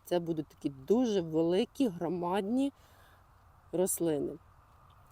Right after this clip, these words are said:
які і створять саме таку структуру на передньому плані. На задньому плані то думаємо теплиці. Великі теплиці ще,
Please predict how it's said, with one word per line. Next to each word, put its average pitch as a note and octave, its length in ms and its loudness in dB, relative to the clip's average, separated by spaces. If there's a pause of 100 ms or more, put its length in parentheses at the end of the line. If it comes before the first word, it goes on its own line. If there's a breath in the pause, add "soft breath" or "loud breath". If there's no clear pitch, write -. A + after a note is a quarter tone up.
які A#3+ 320 0
і - 140 0
створять F3+ 520 -2
саме F#3 400 0 (160)
таку - 260 -4
структуру A#3 760 -2 (240)
на F#3 240 0
передньому F#3 680 2
плані. D#3 340 -4 (1300 loud breath)
На F#3+ 120 6
задньому C#4+ 460 8
плані B3+ 560 4
то A#3+ 320 2 (1300 loud breath)
думаємо A#3 480 4
теплиці. - 560 -4 (920)
Великі F3+ 420 -2
теплиці C4+ 580 -4
ще, C4 260 -8